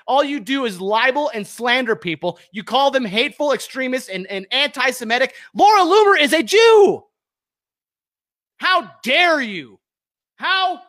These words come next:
dare you, C N N? You, you know, there used to be a thing called facing your accuser and the evidence being brought against you.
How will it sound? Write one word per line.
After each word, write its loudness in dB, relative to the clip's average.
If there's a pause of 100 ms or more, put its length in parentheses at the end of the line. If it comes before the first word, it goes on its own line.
(180)
dare 0
you, -12
C -14
N -12
N? -12 (240)
You, -14
you -10
know, -6 (180)
there -6
used -8
to -20
be -8
a -8
thing -8
called -4
facing -4
your -2
accuser -8
and -6
the -10
evidence 0
being -2
brought 0
against -4
you. -4